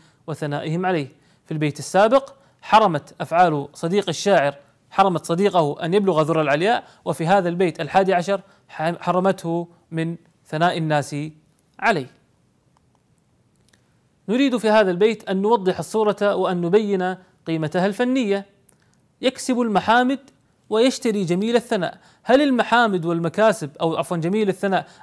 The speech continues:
أشياء تشترى وتكسب وتباع؟ لا، إذن هي أشياء معنوية شبهها بسلع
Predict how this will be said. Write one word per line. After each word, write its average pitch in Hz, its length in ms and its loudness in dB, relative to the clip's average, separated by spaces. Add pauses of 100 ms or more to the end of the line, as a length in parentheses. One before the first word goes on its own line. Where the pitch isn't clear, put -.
أشياء 180 300 2
تشترى 208 420 -2
وتكسب 180 560 0
وتباع؟ 185 420 0 (440)
لا، 156 320 -2 (440)
إذن 160 300 -4
هي 170 180 0
أشياء 190 340 2
معنوية 185 560 -2 (220)
شبهها 175 460 0
بسلع 180 500 -2